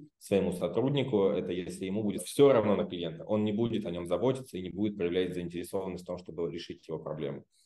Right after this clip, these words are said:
Мы, да, коммерческая организация, которая зарабатывает деньги, но если при этом мы будем делать хуже или безразлично относиться,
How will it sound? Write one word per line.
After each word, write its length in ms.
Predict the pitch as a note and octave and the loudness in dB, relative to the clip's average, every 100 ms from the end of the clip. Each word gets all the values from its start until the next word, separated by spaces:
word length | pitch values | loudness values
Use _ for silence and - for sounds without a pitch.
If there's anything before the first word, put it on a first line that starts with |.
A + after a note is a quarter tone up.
| _ _ - | _ _ -2
Мы, 560 | G#2 D3 D#3 D3 D3+ - | 4 6 4 0 -10 -4
да, 280 | G2+ F#2 E2 | 4 6 6
коммерческая 540 | - F#2+ G#2+ G2+ F#2+ | 2 2 2 2 -4
организация, 540 | F2 F2+ F2+ F#2 - D#2+ | -4 -2 2 2 0 -10
которая 320 | D#2+ F2+ F2 | -6 -4 -4
зарабатывает 640 | F2 F2 F#2 F2+ D#2+ D#2+ E2 | -4 -2 0 0 -2 -6 -2
деньги, 480 | B2 C#3 G#2 - - _ - | -2 0 -2 -6 -10 _ -2
но 80 | G#2+ | 2
если 200 | G#2 - | 2 0
при 220 | - A#2 | 0 4
этом 220 | A#2+ F#2+ F#2+ | 4 4 -2
мы 80 | |
будем 240 | F#2+ F2+ F2 | -2 -4 -4
делать 220 | F2 E2+ | -2 -4
хуже 520 | - C#3+ C#3+ G#2 G2 - _ _ - | -4 0 2 2 0 -8 _ _ -8
или 200 | F#2+ F#2 F#2 | -4 -2 -2
безразлично 600 | F#2 G2 F#2+ G#2+ G2+ F2 | -2 0 0 -2 -2 -4
относиться, 840 | - F2 - B2 A#2+ G2+ F2 - | -4 -6 -4 -6 -4 -2 -2 -4